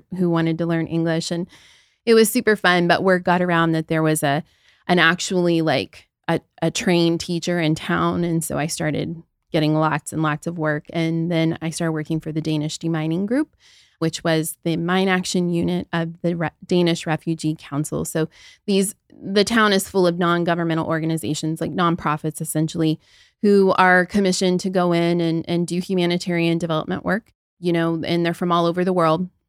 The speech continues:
I learned, like, the technical aspects of mine risk education, conflict management, armed violence reduction, community safety, and then applied my educational and pedagogical skills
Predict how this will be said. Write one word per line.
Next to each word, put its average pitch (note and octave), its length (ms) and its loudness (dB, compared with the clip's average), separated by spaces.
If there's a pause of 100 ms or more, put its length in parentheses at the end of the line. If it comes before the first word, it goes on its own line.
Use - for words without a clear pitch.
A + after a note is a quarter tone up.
(240)
I F3 380 2
learned, F#3 580 2 (200)
like, F3 240 -2
the F3+ 100 2
technical G3+ 440 0
aspects E3 520 -6
of E3+ 160 -4
mine E3 540 0
risk E3+ 280 -2
education, F#3 920 -2
conflict E3+ 420 -6
management, F#3+ 640 0
armed F3 240 -4
violence E3+ 360 -2
reduction, E3+ 540 -4
community E3+ 460 -2
safety, G3 580 -4 (340)
and F#3 140 2
then F#3 100 4
applied E3 380 2
my D#3+ 420 0
educational D#3+ 680 0
and D3+ 100 -2
pedagogical D3+ 580 -6
skills D#3 480 -6